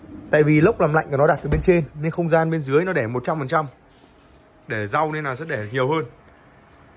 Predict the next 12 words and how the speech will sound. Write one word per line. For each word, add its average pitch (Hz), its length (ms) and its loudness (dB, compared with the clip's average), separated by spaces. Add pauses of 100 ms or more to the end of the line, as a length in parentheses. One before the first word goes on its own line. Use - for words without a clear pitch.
(880)
Quá 135 140 2
đẹp 147 180 0
luôn 151 160 0
các 156 40 -6
bạn 151 100 -4
ạ. - 80 -10 (3000)
Một 127 160 -4
mẫu 139 220 -2
tủ 160 140 2
sáu 113 220 -2
trăm 160 180 2
lít 196 180 2